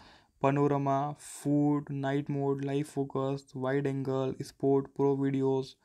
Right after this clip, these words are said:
सुपर स्लो मो, स्लो मो, हाइपर लैप्स। जैसे यहाँ पे प्रो वीडियो की बात करें, प्रो वीडियो पे हमने क्लिक किया और यहाँ पे हम इसको जो है प्रो वीडियो पे अपने फ़ोन में जो है वीडियो रिकॉर्डिंग यहाँ पे कर सकते हैं, ठीक है ना। तो आप लोग को अगर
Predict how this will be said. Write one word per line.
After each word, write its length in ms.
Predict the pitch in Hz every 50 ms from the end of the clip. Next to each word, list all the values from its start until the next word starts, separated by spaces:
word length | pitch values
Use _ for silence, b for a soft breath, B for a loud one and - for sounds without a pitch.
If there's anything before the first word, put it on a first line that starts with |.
| B B B B B B B
सुपर 340 | - 151 156 151 147 156 151
स्लो 220 | 151 147 147 143
मो, 260 | 147 143 139 139 139 143
स्लो 280 | - - 147 147 147
मो, 340 | 147 147 143 139 143 139 139 143 -
हाइपर 340 | - 139 143 139 - 147 139
लैप्स। 380 | 143 143 135 139 139 - - - -
जैसे 220 | 135 135 - 147
यहाँ 120 | 143 139 143
पे 140 | 143 151
प्रो 300 | 147 - - - 139 139 139
वीडियो 200 | 143 135 139 139
की 80 | 139
बात 140 | 139 135 131
करें, 260 | - _ - 143 139
प्रो 180 | - - 135 131
वीडियो 220 | 135 135 135 131
पे 60 | 131 139
हमने 180 | 139 135 135
क्लिक 260 | 131 - 131 131 131
किया 220 | - 139 131 143 165 - _ B B B B B B B B B -
और 100 | 131 135
यहाँ 220 | 139 143 151 165 160
पे 120 | - 170
हम 200 | 165 160 156 156
इसको 280 | 151 - - - 147 147
जो 100 | 139 147
है 60 | 143
प्रो 220 | 139 139 139 143
वीडियो 240 | 139 139 139 139 139
पे 140 | 135 - 135
अपने 240 | 131 135 - 139 139
फ़ोन 220 | - - 135 135
में 180 | 135 135 131 131
जो 100 | 143 147
है 60 | 143
वीडियो 180 | 139 131 131
रिकॉर्डिंग 380 | 127 127 127 - 127 131 127 127
यहाँ 120 | 123 123
पे 120 | - - 147
कर 160 | 139 131 120
सकते 220 | - 127 127 120
हैं, 60 | 131 127
ठीक 140 | 160 156 165
है 60 | 160
ना। 140 | 143 127 123 - B B B B B B B B _ -
तो 60 | 139
आप 200 | 143 139 - 170
लोग 200 | 170 170 170 -
को 240 | - 175 175 175 165
अगर 200 | 151 160 127